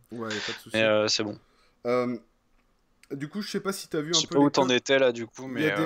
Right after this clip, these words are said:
Speaker 2: euh,
Speaker 1: alors, euh, je, je voulais juste aller voir un com d'Always Banana que j'ai, euh, que j'ai raté. En fait, on
Speaker 2: Ouais.
Speaker 1: Merde. <laughs> On a oublié, en fait, de parler, euh, enfin, de montrer des commentaires.
Speaker 2: Mhm.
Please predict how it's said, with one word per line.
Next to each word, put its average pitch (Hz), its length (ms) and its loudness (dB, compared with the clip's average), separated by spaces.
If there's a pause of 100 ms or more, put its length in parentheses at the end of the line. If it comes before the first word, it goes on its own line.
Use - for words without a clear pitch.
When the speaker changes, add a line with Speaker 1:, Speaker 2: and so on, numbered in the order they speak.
Speaker 2:
euh, 104 100 -10
Speaker 1:
alors, 143 240 0
euh, 147 160 -4
je, 143 180 -12
je 143 220 -10
voulais 139 260 -6
juste 170 240 -12
aller 156 140 -6
voir 151 200 -6
un 135 60 -8
com 165 260 -8
d'Always 139 320 -6
Banana 139 400 -4
que 139 120 -16
j'ai, 117 200 -14 (100)
euh, 98 120 -12 (120)
que 123 100 -10
j'ai 117 140 -10
raté. 127 420 -10 (800)
En - 40 -12
fait, 139 160 -6
on 151 40 -8
Speaker 2:
Ouais. - 580 -8 (200)
Speaker 1:
Merde. 117 180 -8 (500)
<laughs> - 600 -18
On 135 120 0
a 151 60 2
oublié, 160 320 -2
en 196 100 -2
fait, 190 160 -8
de 147 100 -8
parler, 147 400 -4
euh, 123 440 -4
enfin, 139 160 -8
de 135 60 -6
montrer 139 260 -6
des 139 100 -6
commentaires. 135 540 -8 (1800)
Speaker 2:
Mhm. 156 140 0